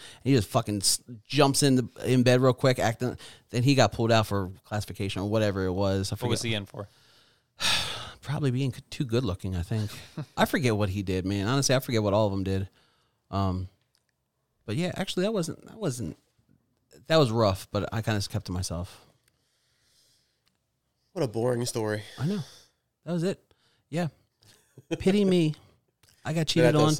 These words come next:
Speaker 3: suck.
Speaker 1: I got
Speaker 3: Yeah.
Speaker 1: broke up with, and I fucking went to jail twice. Oh, no.
Speaker 3: But said girls reached out to you multiple times, correct?
Speaker 1: Yeah.
Speaker 3: 'Cause she,
Speaker 1: Yeah, yeah, yeah, yeah.
Speaker 3: she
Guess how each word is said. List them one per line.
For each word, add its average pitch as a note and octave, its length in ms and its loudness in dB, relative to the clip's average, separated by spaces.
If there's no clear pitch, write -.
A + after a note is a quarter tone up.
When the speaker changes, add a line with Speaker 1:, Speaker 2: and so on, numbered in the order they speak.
Speaker 3:
suck. F#2+ 140 -8
Speaker 1:
I D#3 100 2
got D#3 80 6
Speaker 3:
Yeah. C#3 80 4
Speaker 1:
broke D#3 180 4
up C#3+ 140 6
with, C#3 260 2
and C#3 480 4
I C3 180 2
fucking C3+ 420 0
went C3+ 120 2
to C#3 60 -2
jail B2+ 180 0
twice. G#2+ 400 -4
Oh, G#3 520 -6
no. E3 360 -8
Speaker 3:
But D#3+ 160 -2
said D#3 280 2
girls B2 280 2
reached A2 220 -4
out G2 160 -4
to G#2+ 80 -12
you F#2 120 -8
multiple G2+ 380 -4
times, F#2 360 -8
correct? G#2 400 -4
Speaker 1:
Yeah. B2 180 0
Speaker 3:
'Cause G2 200 -12
she, C#3 100 -2
Speaker 1:
Yeah, C3+ 180 4
yeah, G2 200 2
yeah, D#2 60 -4
yeah. F2 60 -4
Speaker 3:
she G2+ 160 -6